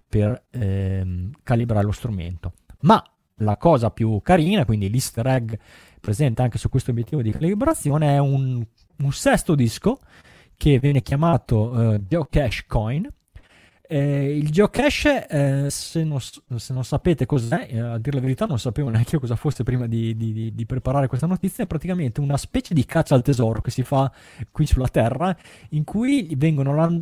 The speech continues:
eh, lasciati come indizi delle coordinate G P S. Voi quindi col vostro G P S andate, eh, a-, alle coordinate prestabilite, trovate un oggetto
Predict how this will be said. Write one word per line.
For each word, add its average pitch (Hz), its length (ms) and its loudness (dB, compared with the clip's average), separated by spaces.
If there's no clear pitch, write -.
eh, 131 380 -2
lasciati 131 580 0
come 139 220 0
indizi 190 400 2
delle 143 200 2
coordinate 127 540 -2
G 117 140 0
P 113 200 0
S. 98 240 -8
Voi 156 180 0
quindi 110 360 -2
col 110 160 2
vostro 160 300 0
G 123 160 -2
P 160 260 0
S - 200 -6
andate, 113 760 -2
eh, 101 360 -2
a-, 90 1000 -6
alle 101 200 -2
coordinate 131 540 2
prestabilite, 202 640 -2
trovate 139 440 0
un 135 120 0
oggetto 151 640 -4